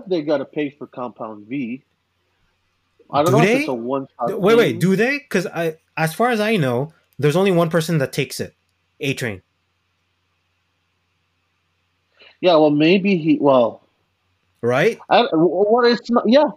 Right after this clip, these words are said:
Speaker 1: I guess you're right, because it's not really, it's, it's, they don't, the, the, it's the only one that we s-, no, no,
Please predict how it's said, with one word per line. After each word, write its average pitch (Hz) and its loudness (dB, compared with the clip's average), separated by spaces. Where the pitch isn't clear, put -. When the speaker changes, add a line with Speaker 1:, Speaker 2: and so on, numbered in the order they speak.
Speaker 1:
I 214 4
guess 254 2
you're 226 4
right, 208 4
because 170 2
it's - -8
not 254 0
really, 202 -4
it's, - -4
it's, 196 -2
they 214 2
don't, 285 -2
the, 151 -8
the, 185 -4
it's - -20
the 180 -6
only 233 -4
one 220 -10
that - -6
we 156 -12
s-, - -20
no, 233 -2
no, 220 -6